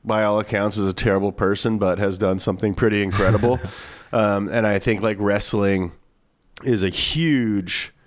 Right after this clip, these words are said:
Speaker 1: huge inspiration for, uh, <laughs> Donut in the next couple of years. Like, uh, I want Nolan to, ho-,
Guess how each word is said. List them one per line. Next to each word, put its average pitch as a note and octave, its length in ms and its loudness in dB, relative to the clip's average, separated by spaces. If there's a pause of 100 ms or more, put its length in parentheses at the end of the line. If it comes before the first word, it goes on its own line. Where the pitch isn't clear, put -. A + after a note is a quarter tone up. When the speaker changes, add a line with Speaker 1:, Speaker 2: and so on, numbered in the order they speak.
Speaker 1:
huge B2 560 -2
inspiration F#2+ 720 0
for, F2+ 340 0
uh, E2 280 0 (200)
<laughs> - 200 -12 (320)
Donut C3+ 420 0
in A#2 80 0
the A2 80 2
next G2+ 220 -2
couple G#2+ 320 0
of G2+ 40 2
years. G#2+ 240 0
Like, G2+ 240 0 (440)
uh, - 40 -4
I G#2 220 0
want A2+ 220 0
Nolan A2 320 2
to, A2 60 0
ho-, A2 200 0